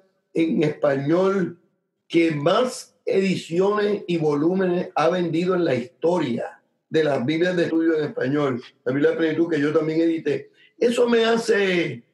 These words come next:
sentir muy orgulloso del trabajo académico que uno hace, del trabajo pastoral. Ahora estoy en un nuevo proyecto para una Biblia para niños y niñas de quinto grado,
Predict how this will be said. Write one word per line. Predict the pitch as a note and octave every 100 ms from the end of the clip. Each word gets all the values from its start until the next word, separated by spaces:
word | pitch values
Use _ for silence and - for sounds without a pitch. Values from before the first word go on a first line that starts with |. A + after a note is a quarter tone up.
| _
sentir | - F3 E3 G#3 G3+
muy | F#3 G3
orgulloso | G3+ F#3 E3 E3 E3 E3+ E3+ D#3+ E3 D#3+ D#3
del | D3+ D3+ D3 C3
trabajo | C#3+ C#3+ D#3+ E3+
académico | E3+ C#3+ D#3 E3 D#3 -
que | D3+
uno | D3+ D3+ C#3+
hace, | C3+ - - _ _ _
del | C#3 C#3
trabajo | D3 C#3+ D#3 D#3
pastoral. | D#3+ - E3 D#3 D#3 - _ -
Ahora | E3 F#3
estoy | F#3+ F#3+
en | F#3+ F#3
un | F3+
nuevo | F3+ F#3 F3+
proyecto | F3+ E3 F3+ G3 - F3
para | D3+ D3+
una | D3+ E3
Biblia | E3 F#3+ F3+ D#3 D#3 C#3+ - _ _
para | C#3+ D3+
niños | D3+ E3+ F#3+ G3
y | F3
niñas | F#3+ G3 F3+ E3+
de | D3+ C#3+ -
quinto | G3 F#3+ F#3 F#3
grado, | F3+ E3 D#3 D3+ F3+